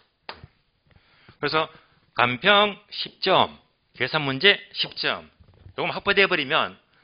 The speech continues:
틀림없어요. 내가 싫다, 싫다 해도 학교는 점수가 무조건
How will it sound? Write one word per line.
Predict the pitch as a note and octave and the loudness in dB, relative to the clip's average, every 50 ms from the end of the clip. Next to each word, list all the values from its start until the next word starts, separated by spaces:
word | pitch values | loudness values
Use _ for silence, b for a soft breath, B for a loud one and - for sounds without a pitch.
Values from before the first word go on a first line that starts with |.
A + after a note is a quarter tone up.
| b b b b b b b b b b b - | b b b b b b b b b b b -8
틀림없어요. | - A#3 B3 B3+ G3+ D#3+ D3+ - E3+ A#2+ F#2+ F#2 F2+ - _ _ _ _ _ _ _ _ _ _ _ _ _ b b b b b b b b b b | -2 2 4 4 4 4 2 2 0 0 -2 -4 -8 -14 _ _ _ _ _ _ _ _ _ _ _ _ _ b b b b b b b b b b
내가 | - - - | -18 -12 -6
싫다, | - - - - G#3 - - - F3+ | -4 -4 -2 -4 -4 -6 -8 -8 -6
싫다 | - - G3 - - F3 - - | -6 -6 -6 -8 -10 -10 -8 -8
해도 | D#3 C#3+ B2 - | -6 -6 -6 -6
학교는 | - - E3 - - E3 D#3 A#2 | -6 -8 -8 -8 -8 -10 -10 -12
점수가 | F#2 F2 - F2 D#2 D2 | -14 -16 -20 -20 -20 -14
무조건 | - G2 A2+ - - - - - | -10 -8 -8 -8 -8 -8 -10 -12